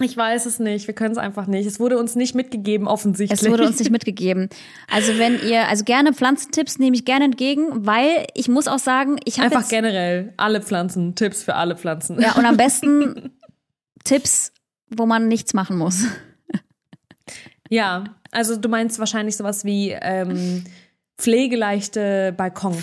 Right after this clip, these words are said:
Speaker 2: Pflegeleichte, winterharte, winterfeste
Speaker 1: Ja, sowas
Speaker 2: Pflanzen.
Speaker 1: bräuchte ich auch.
Speaker 2: Und Sommerfeste.
Speaker 1: Irgendwas, wa-,
Speaker 2: Alles.
Speaker 1: wo man nicht viel macht.
Speaker 2: Genau.
Speaker 1: Ja, genau das würde ich auch gerne haben.
Speaker 2: Okay.
Speaker 1: Also ich glaube, je, je länger ich drüber nachdenke, vielleicht wären wir ein bisschen aufgeschmissen auf der Datscha.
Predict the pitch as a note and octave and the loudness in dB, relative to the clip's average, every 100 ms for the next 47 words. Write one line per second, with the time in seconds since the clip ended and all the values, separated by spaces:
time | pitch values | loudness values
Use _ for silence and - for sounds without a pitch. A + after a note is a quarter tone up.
0 | B3+ D4 D4 C4 B3 B3+ - - A#3+ A3+ | 2 2 4 4 4 2 0 0 2 4
1 | A#3 A#3 B3+ _ _ - F#3 B3+ C4 A#3 | 2 -2 -6 _ _ -8 0 2 4 2
2 | G#3 G#3+ G#3+ - G#3 G3+ G3+ G3 A3+ A#3+ | 2 2 2 0 0 0 -2 0 0 0
3 | G#3 G#3 G3 - F#3+ F#3 F#3+ _ G#3 G#3 | 0 -2 -2 0 0 0 -2 _ 0 0
4 | E3+ - - A#3 E3+ E3+ G3+ E3 E3+ D#3 | 0 -8 -4 0 0 2 0 0 -2 -2
5 | E3 - _ G#3+ G#3 G3 F3+ C#4+ E3 A#3 | -4 -6 _ -2 0 4 4 4 2 2
6 | F3+ F3+ - G#3+ A3 A#3 A3+ G#3 G#3 G#3+ | 0 -4 -2 0 2 2 0 -2 -4 0
7 | A3 A3 - G3 D#3 D3 - - F3 E3 | 0 -2 -6 -4 -4 -10 -12 -6 -4 -2
8 | E3+ G3 _ - G4 D4+ _ _ _ - | -4 -8 _ -4 -4 -4 _ _ _ -4
9 | D4 E4+ E4 D4+ C4+ C4 B3+ F#3+ - E3+ | 0 2 2 0 -2 -2 -2 -6 -6 -8
10 | D#3+ - A#3 A#3 B3 B3+ A#3+ B3 A#3+ A#3 | -8 -4 -2 0 0 -2 0 0 0 -2
11 | A#3 A3+ A3+ B3 A#3+ A3 A3 A#3 A#3 A3+ | -2 0 0 0 -2 -4 -4 -2 -4 -4
12 | G#3+ G#3+ G#3+ G#3+ G#3+ A3 G3+ G3 F#3+ - | -4 -4 -6 -4 -4 -2 -2 -4 -4 -4
13 | B3+ A3+ G#3+ G#3+ F3+ - B3 - A3 G#3+ | -4 0 -2 -2 -6 -2 0 0 0 -2
14 | - F#3 - F#3 - - B3 | -4 -4 -4 -6 -6 -8 -8